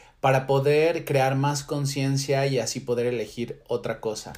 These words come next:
Le voy a mandar saludos a las personas que hoy están escuchando el podcast, hoy justo que lo lancé.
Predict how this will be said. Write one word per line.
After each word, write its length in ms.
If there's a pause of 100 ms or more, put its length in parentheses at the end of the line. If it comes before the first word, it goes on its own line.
(460)
Le 80
voy 120
a 80
mandar 340
saludos 400
a 60
las 160
personas 480
que 260
hoy 400
están 240
escuchando 400
el 140
podcast, 600
hoy 160
justo 380
que 80
lo 140
lancé. 560